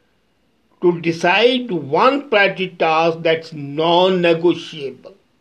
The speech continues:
that must get done. When you have an anchor task, all your energy, all your focus,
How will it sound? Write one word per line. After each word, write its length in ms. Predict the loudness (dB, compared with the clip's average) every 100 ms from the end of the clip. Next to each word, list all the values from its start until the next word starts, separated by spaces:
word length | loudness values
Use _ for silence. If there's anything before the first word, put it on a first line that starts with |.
| _
that 420 | -6 -2 -2 -6
must 500 | -14 -4 0 0 -2
get 360 | -2 -2 -2 -12
done. 200 | -16 -18 _ _ _ _ _ _ _ _ _ _ _ _ _
When 300 | -4 0 4
you 140 | 4
have 120 | 4 2
an 160 | -2
anchor 480 | -4 -4 -6 -2 -2
task, 420 | -2 -4 -4 -6 -10 -12
all 380 | -6 2 2 4
your 180 | 4
energy, 720 | 4 0 0 -2 -2 -12 -14 -10
all 300 | -4 0 2
your 200 | 2 0
focus, 600 | -2 -2 -2 -4 -8 -8